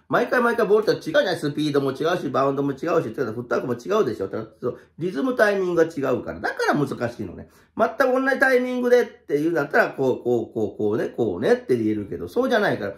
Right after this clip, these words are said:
常に変化する中で、で、常にその、なんていうのね、あの、アジリティ調整してるわけでもないのね。やっぱ一気にトントンって入る場合もあるし、ここで、ここはちょっとアジリティちょちょっ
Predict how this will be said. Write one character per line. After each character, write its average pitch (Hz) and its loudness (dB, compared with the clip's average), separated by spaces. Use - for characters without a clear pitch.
常 240 0
に 214 0
変 170 0
化 127 0
す 127 -4
る 120 0
中 101 -4
で、 101 -6
で、 254 -2
常 285 2
に 254 2
そ 190 -4
の、 175 4
な 165 2
ん - 0
て 147 2
い - 2
う 127 0
の 127 0
ね、 127 0
あ 113 -4
の、 113 -2
ア 165 4
ジ 226 -4
リ 175 -8
テ 127 4
ィ - -4
調 185 2
整 185 2
し 180 -2
て - 2
る 160 4
わ 165 4
け 135 -2
で 233 4
も 208 2
な 135 0
い 107 -2
の - -10
ね。 - -4
や - -6
っ - -6
ぱ - -4
一 170 -2
気 143 -2
に 113 0
ト 160 4
ン - 0
ト 190 4
ン 139 -2
っ - -20
て 127 -6
入 123 0
る 110 -4
場 120 -2
合 117 -2
も 110 -4
あ 110 -2
る 104 -4
し、 247 0
こ - -4
こ 147 2
で、 147 2
こ - 0
こ 143 -6
は 165 4
ち 160 -8
ょ - -6
っ - -4
と 131 4
ア 127 4
ジ 147 -2
リ 131 -4
テ 123 -2
ィ - -4
ち - -8
ょ 214 -8
ち 214 -8
ょ 220 -6
っ 240 -2